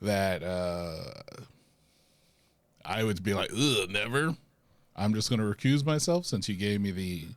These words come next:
uh, you were so gracious with the honey baked ham. I will give you the, uh,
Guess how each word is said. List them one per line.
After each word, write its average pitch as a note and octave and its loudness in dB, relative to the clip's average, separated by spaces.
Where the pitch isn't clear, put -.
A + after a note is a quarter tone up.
uh, F#2 -2
you F#2 -2
were G2 0
so A2 2
gracious G2+ -2
with G2+ -6
the G2+ -4
honey G#2 0
baked G2 -4
ham. D#3+ 0
I F2 -4
will E2+ -4
give E2+ -6
you D#2+ -8
the, B1+ -10
uh, B1 -10